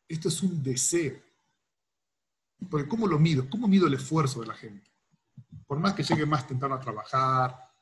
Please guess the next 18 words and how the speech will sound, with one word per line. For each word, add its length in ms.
¿no? 280
Por 120
más 140
que 80
esté 160
mucho 260
más 220
atento 400
en 80
lo 80
que 60
tenga 260
que 80
hacer, 380
no 80
tengo 260
cómo 220
medirlo, 420